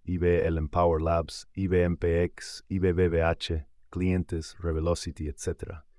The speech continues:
También registra alertas, ciento dos huérfanos marcados, violaciones pendientes, activos sin asset header.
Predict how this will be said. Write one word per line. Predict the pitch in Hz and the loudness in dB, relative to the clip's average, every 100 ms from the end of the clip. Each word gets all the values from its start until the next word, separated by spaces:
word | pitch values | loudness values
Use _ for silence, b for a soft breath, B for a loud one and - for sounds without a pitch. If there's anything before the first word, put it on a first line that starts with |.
| - - _ _ - | -20 -20 _ _ -2
También | 98 104 117 | 4 8 8
registra | 113 - 104 104 | 6 4 2 4
alertas, | 90 92 - 80 - - - | 6 4 2 -8 -12 -18 -20
ciento | - - 117 104 | -8 0 2 4
dos | 101 98 | 4 6
huérfanos | 92 95 95 87 82 | 6 4 2 0 -2
marcados, | 73 - 90 90 90 - - - - | -2 0 2 2 -2 -8 -20 -20 -12
violaciones | 82 87 82 98 92 | -2 0 0 0 0
pendientes, | - 85 87 90 - 80 - - - | 0 0 0 0 -2 -6 -10 -12 -8
activos | 76 - 101 98 92 | -8 -2 0 2 0
sin | - 80 | -2 0
asset | 82 - 78 - | 0 -2 -8 -4
header. | 80 73 71 | -4 -4 -8